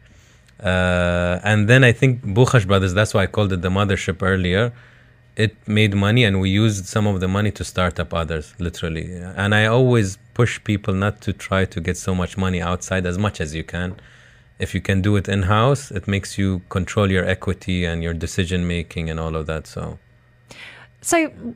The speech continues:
Speaker 2: how do you direct your focus? Because you've got so much going on and,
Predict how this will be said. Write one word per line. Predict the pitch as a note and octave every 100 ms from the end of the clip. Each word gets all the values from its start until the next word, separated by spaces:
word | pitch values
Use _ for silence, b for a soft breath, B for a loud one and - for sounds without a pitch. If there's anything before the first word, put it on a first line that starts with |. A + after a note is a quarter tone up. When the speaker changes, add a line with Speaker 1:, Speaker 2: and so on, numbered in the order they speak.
| -
Speaker 2:
how | - B3+ F4 A4
do | G4
you | D#4+ C#4+ B3
direct | - B3 A3+ A3 A#3 - - - -
your | G#3+ G#3 F#3 F3+ F3 - - -
focus? | - F#3 D#3+ - - -
Because | - A3 A#3 A3 A3
you've | C4+ B3
got | B3 C4+
so | - D4+ E4
much | D#4+ -
going | B3 A3+
on | G3+ F3
and, | F3